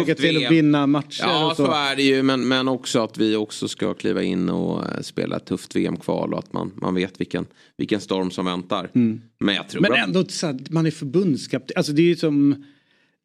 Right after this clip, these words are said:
Speaker 2: Ehm, om det inte är att man sitter i åtta, nio, tio år, utan att det är, ja, två år, tre
Speaker 1: Mm.
Speaker 2: år. Att man, det kanske man kan kosta på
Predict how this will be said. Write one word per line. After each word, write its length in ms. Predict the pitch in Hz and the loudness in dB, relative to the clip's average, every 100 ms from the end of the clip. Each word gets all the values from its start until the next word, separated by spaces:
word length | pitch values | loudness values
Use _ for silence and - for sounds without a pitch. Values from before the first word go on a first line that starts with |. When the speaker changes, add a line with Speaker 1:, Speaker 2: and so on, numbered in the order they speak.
| 254 | -10
Speaker 2:
Ehm, 600 | - - - - - - _ - - | -8 -8 -8 -10 -12 -16 _ -20 0
om 180 | 190 175 | 4 6
det 80 | 185 | 6
inte 280 | 175 139 196 | 4 2 0
är 200 | 156 139 | 2 0
att 120 | 139 | 0
man 80 | 135 | -2
sitter 300 | 135 - 139 | -2 0 0
i 20 | |
åtta, 400 | 156 - - 127 | 0 -6 -4 2
nio, 400 | 143 147 123 131 | 4 4 4 2
tio 360 | - 165 143 151 | 4 4 6 4
år, 280 | 185 104 | 2 0
utan 280 | 57 143 135 | 0 2 2
att 140 | 131 135 | 2 0
det 100 | 131 | 0
är, 280 | 120 120 - | 2 -2 -4
ja, 120 | 147 - - - | -8 -10 -10 0
två 200 | 160 165 | 4 4
år, 160 | 107 - | 0 -2
tre 120 | 165 156 | 0 2
Speaker 1:
Mm. 80 | |
Speaker 2:
år. 200 | 165 110 | 2 0
Att 160 | - 135 | -4 0
man, 360 | 139 143 143 151 | 0 0 -8 -6
det 220 | 160 147 147 | -2 2 2
kanske 260 | 170 139 | 2 0
man 80 | 151 | -2
kan 120 | 139 | -2
kosta 240 | 139 - 143 | -2 -4 -2
på 340 | 170 160 117 | 2 2 0